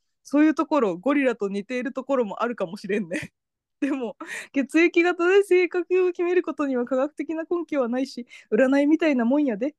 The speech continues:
でも、自分に合った性格診断が見つかると、ちょっと楽しいかもしれんな」って送られてきて。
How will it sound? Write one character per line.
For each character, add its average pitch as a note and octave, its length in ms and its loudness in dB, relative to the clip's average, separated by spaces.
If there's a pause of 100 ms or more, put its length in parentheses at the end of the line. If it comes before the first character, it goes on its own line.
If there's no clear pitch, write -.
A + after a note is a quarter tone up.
(220)
で D#4 100 0
も、 B3+ 160 0
自 G3+ 200 -4
分 E4 180 0
に F4+ 80 -4
合 F#4 40 -6
っ - 20 -18
た - 120 -10
性 C#4+ 160 -4
格 D4 200 -6
診 D#4+ 180 -4
断 C4+ 140 -2
が A3 80 -4
見 G#3+ 120 -6
つ - 80 -18
か C4 120 -2
る A#3 80 -4
と、 F#3 220 -8
ち - 140 -10
ょ - 20 -4
っ D4+ 40 -6 (120)
と - 80 -2
楽 B3 120 2
し - 80 -2
い D4 80 4
か A#3 120 0
も G3 80 -4
し A3+ 120 -4
れ A3+ 100 2
ん G3 80 -2
な」 G3 140 -2
っ G3+ 60 -12 (400)
て G3 80 -8
送 F3+ 220 -8
ら G3+ 80 2
れ F3 60 -4
て E3+ 100 -14
き - 80 -20
て。 D3 200 -10